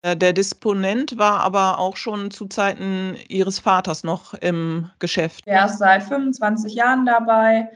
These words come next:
Speaker 2: und hat seit jeher die Aus-, Aufgaben des Disponenten übernommen. Mein Papa war dann für die Geschäftsführung verantwortlich.
Speaker 1: Frau Kienitz, gerne ein paar Worte zu Ihrem Führungsstil. Wie würden Sie die Art und Weise beschreiben, wie Sie führen?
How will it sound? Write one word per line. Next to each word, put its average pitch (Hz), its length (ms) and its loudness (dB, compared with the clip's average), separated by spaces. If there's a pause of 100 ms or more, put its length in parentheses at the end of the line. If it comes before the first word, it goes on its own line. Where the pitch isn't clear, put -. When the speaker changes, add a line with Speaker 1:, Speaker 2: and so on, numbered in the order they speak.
(100)
Speaker 2:
und 208 260 -2
hat 196 240 0
seit 196 280 0
jeher 185 560 0
die 190 160 -6
Aus-, 175 260 -4 (100)
Aufgaben 180 540 0
des - 160 -14
Disponenten 170 640 -10
übernommen. 156 680 -10 (240)
Mein 190 160 -2
Papa 196 300 4
war 180 140 6
dann 175 200 0
für 185 140 -16
die 175 100 -12
Geschäftsführung 165 800 -12
verantwortlich. - 800 -4 (920)
Speaker 1:
Frau 208 200 -2
Kienitz, 226 420 -2
gerne 208 320 2
ein 202 220 0
paar 214 220 -2
Worte 226 340 0
zu - 160 -10
Ihrem 208 200 -2
Führungsstil. 165 1080 0
Wie 175 160 -2
würden 220 300 0
Sie 208 260 -2
die 196 180 0
Art 220 200 -2
und 208 160 -4
Weise 220 280 0
beschreiben, 214 800 0
wie 185 160 0
Sie 220 200 0
führen? 160 760 0